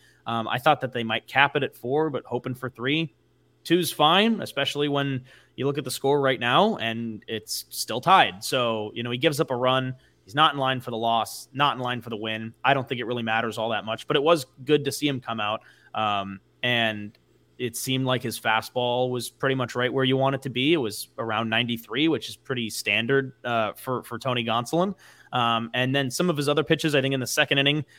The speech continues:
needed to tune up a little bit, but ultimately his breaking stuff wasn't bad. His splitter was pretty good too. So, uh, two innings, this first one, very good. The second one, not so much, but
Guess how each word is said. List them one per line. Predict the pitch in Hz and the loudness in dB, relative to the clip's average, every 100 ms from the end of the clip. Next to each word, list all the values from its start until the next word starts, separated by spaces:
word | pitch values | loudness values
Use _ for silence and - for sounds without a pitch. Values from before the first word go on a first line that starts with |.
| _ - | _ 0
needed | 143 147 | 2 2
to | 120 | 0
tune | - 151 | -2 2
up | 143 135 | 2 0
a | |
little | 113 139 | 0 0
bit, | 143 185 185 - | 4 4 2 0
but | 135 117 - _ _ - | 2 2 -2 _ _ 2
ultimately | 156 151 147 135 135 123 | 2 4 0 2 2 2
his | 120 | 0
breaking | 117 131 127 123 | -2 -2 -2 -4
stuff | - 123 | -2 -2
wasn't | 131 127 117 | 0 -2 0
bad. | 117 123 120 | 2 2 0
His | 110 | -2
splitter | - 113 123 | -6 -6 -4
was | 117 107 | -4 -6
pretty | 135 117 | -6 -6
good | 117 113 | -2 -4
too. | 107 113 117 | -2 -4 -2
So, | 113 117 107 104 | -2 -2 -2 -2
uh, | 104 110 110 113 | -4 -4 -4 -4
two | - 180 | 2 4
innings, | 160 170 180 - - | 4 4 2 -4 -10
this | 117 - | -10 -10
first | - 156 165 | -4 0 0
one, | 160 151 131 - _ | 2 0 0 -8 _
very | - 151 196 | 6 8 8
good. | 117 120 127 127 | 4 0 -2 -4
The | |
second | 117 156 147 | -2 -2 0
one, | 147 143 135 | 0 0 0
not | 131 123 - | -2 -2 0
so | 131 | 2
much, | 156 170 - | 2 2 0
but | 131 | -2